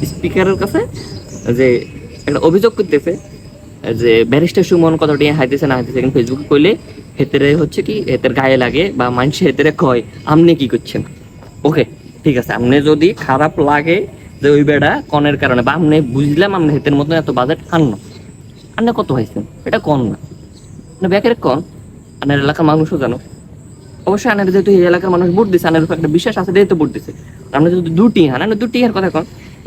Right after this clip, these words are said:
যে অমুক রাস্তার লাই এটা বাজেট হয়েছে, অমুক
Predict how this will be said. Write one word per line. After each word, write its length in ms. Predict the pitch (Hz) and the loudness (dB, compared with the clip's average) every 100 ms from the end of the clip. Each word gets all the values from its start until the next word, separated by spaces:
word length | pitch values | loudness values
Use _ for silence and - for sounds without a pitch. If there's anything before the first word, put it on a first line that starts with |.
| 123 | 0
যে 80 | 160 156 - - 151 | 2 0 -6 -6 2
অমুক 200 | 175 202 202 | 2 4 0
রাস্তার 260 | 202 - 175 | -2 0 0
লাই 120 | 175 175 - - | 2 -2 -4 -2
এটা 120 | 156 147 | 0 0
বাজেট 200 | 135 135 | 0 0
হয়েছে, 200 | 135 143 - - - - 127 | -2 -4 -8 -14 -18 -2 2
অমুক 220 | 190 | 2